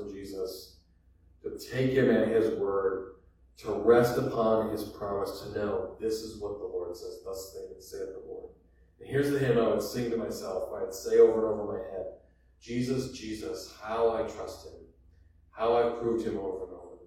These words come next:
Jesus, Jesus, precious Jesus." And here's the line that always gets me. "Oh, for grace to trust him more." Do you know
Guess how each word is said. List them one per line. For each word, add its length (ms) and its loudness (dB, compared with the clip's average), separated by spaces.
Jesus, 640 0
Jesus, 440 -4
precious 380 -12
Jesus." 720 -16
And 100 -10
here's 160 2
the 60 0
line 220 2
that 100 -2
always 220 -2
gets 200 -10
me. 240 -18
"Oh, 300 4
for 200 -2
grace 640 -6
to 80 -18
trust 400 -10
him 180 -14
more." 300 -20
Do 100 -14
you 200 0
know 520 -2